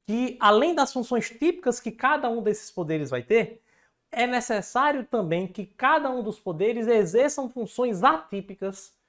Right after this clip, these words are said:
O que são funções atípicas, professor? São funções excepcionais. Então, também temos funções excepcionais. Por exemplo, gente, são funções atípicas. Vou até colocar desse lado aqui.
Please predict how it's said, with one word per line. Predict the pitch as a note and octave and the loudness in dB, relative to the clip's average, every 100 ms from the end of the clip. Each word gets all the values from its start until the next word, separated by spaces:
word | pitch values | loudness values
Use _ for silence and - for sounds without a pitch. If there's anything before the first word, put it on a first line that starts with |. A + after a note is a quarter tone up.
| _ - - | _ -8 -2
O | |
que | C4+ | 0
são | D4+ F4+ | 4 4
funções | F4 D#4 D#4+ C4+ | 2 0 0 4
atípicas, | C#4+ C#4 D4 C#4 F#3+ | 4 4 -2 0 -4
professor? | - E3 D3+ - | -6 -8 -8 -8
São | C#3 C#4+ | -4 -2
funções | D4 C#4+ D#4 B3+ | -2 -2 -2 2
excepcionais. | C#4 D#4 - C#4 C#4 D4+ G3+ G#3+ G3 - _ _ _ _ - F3 | 2 2 0 -4 -4 -6 -4 -4 -6 -14 _ _ _ _ -20 -8
Então, | A#3+ D#4+ | -2 0
também | E4 D#4+ F#4 | 2 2 2
temos | F#4 F4+ G4+ - | 2 2 2 0
funções | A3+ G#3+ | 0 2
excepcionais. | G3 - F#3+ F3 C#3 - | 2 0 0 0 -4 -2
Por | B3+ | 4
exemplo, | G#3 C#3+ G#3 C4+ E3+ | 4 4 0 0 -6
gente, | B2+ - _ _ _ _ | -10 -16 _ _ _ _
são | _ G#3+ | _ -12
funções | G3 F3 G3+ A3 - _ _ _ _ - | -10 -6 -4 -4 -8 _ _ _ _ 0
atípicas. | G#3 G#3 - A3 - C3 | 0 0 -8 -8 -6 -10
Vou | |
até | - F3 | -8 -4
colocar | E3+ D#3+ | -2 -2
desse | D3+ - | -4 -2
lado | C3+ | -4
aqui. | C3 G#3 D#3 | -4 -8 -8